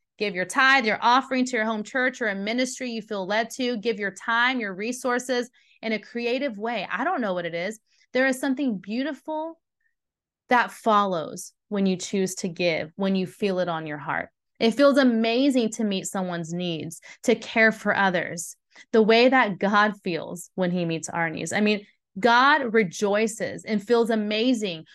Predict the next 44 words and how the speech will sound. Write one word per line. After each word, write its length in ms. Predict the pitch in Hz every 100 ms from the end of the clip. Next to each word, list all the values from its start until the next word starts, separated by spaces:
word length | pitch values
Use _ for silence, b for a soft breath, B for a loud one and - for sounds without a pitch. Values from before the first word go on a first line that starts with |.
| b
when 140 | 233 220
he 140 | 233
sees 460 | - - 262 294 247
your 160 | 254
need 480 | 226 214 233 269 320 - b -
and 160 | 226
he 180 | 190 233
meets 520 | 196 185 190 185 -
it. 160 | 156 - _
It 260 | 254 320 -
gives 300 | 339 302 254
him 260 | 330 294 208
joy. 300 | 233 254 220
He's 240 | 285 285
not 180 | 311 254
like, 120 | 214
"Oh, 260 | 233 247 269
here 220 | 214 233
you 240 | 269 294
go. 840 | 185 269 294 320 302 285 277 269 269
Like, 200 | 220 214
here's 200 | 233 240
the 100 | 247
money 240 | 247 247 262
you 60 |
need 160 | 262 262
for 100 | 277
groceries." 640 | 269 277 269 254 240 226 b b b
He's 120 | 294
like, 160 | 294 285
"Here." 340 | 302 339 269 B B -
Ah, 220 | 330 320 - _
he 160 | 285
sees 320 | 254 294 294 262
you 100 | 269
happy. 380 | 262 285 285
It 240 | 262 247 196
brings 320 | 262 269 262
him 180 | 262 226
joy 420 | 196 208 208 190
to 120 | - 208
provide 720 | - 202 185 185 180 175 - -
your 220 | 180 175
needs. 520 | 175 170 147 165 -